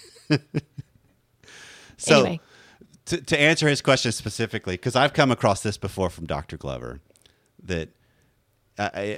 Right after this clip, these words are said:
Speaker 1: I think it has to be in the context of when a woman, he, he also simplifies it this way.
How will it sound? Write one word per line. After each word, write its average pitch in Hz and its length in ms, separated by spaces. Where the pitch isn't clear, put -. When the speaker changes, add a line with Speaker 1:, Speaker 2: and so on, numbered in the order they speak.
Speaker 1:
I - 40
think 127 180
it 123 80
has 113 120
to - 80
be 107 140
in 101 80
the 98 60
context 95 720
of 78 420
when 107 180
a 104 60
woman, 131 540
he, 104 200
he 127 180
also 127 300
simplifies 104 560
it 90 120
this 82 220
way. 71 220